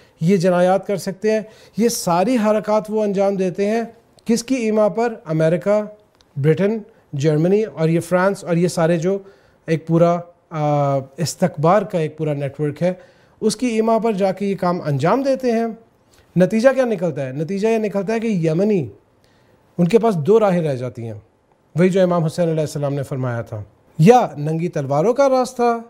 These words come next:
کہ جس کا نتیجہ شہادت ہے، یا ذلت کا راستہ جس میں یہ ہے کہ وہ سعودی کے سامنے سبمٹ ہو جائیں۔ لیکن آپ دیکھیے کہ یمن کے مومنین نے، مظلومین نے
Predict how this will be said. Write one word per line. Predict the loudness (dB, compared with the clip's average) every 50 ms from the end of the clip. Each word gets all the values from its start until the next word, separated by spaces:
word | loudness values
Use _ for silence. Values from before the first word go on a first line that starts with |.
| _ _ _ _
کہ | _ -4
جس | -4 -4 -4 -4 -2
کا | 0 0
نتیجہ | 2 0 0 -2 -2 0 0 -2
شہادت | -2 -4 -4 -2 -2 0 0 0 0 0
ہے، | 0 -2 -2 -4 -8 -16 _ _
یا | -2 0 2 2 2
ذلت | 2 0 0 2 2 2 0 0
کا | -2 -2
راستہ | 0 0 -2 -4 -6 -10 -10 -10 -12 -16 _ _ _ _ _
جس | -8 -8 -4 -2
میں | 0 0
یہ | 2 4 4
ہے | 2 2
کہ | 0 -2
وہ | -2 0 0 0 -2 -2 -6 -14 -20 _ _ _
سعودی | -4 0 2 2 2 2 0
کے | -2 -2
سامنے | -2 -2 -2 -2 0 0 -2 -2
سبمٹ | -2 -4 -6 -2 -2 -2 -2 -2
ہو | -4 -6 -6
جائیں۔ | -8 -10 -12 -14 -18 -20 -20 _ _
لیکن | 0 2 2 4 2
آپ | 2 2 2
دیکھیے | 0 -2 -2 -2 -2 -2 -2 -2 -4 -8 -14 _ _ _ _ _ _ _ _
کہ | 0 2 2 2 0 -2 -6 -14 _ _ _ _ _ _ _ _ _ _ _ _ _ _ _
یمن | 2 4 4 4 4 4 2 0
کے | -2 -4 -6 -8 -8 -8 -12 -18 _ _ _ _
مومنین | -4 0 2 2 2 2 2 2 2 2 2 0
نے، | 0 -2 -4 -6
مظلومین | -6 -6 -6 -4 -2 -2 -2 2 2 2 2 0
نے | -2 -4 -6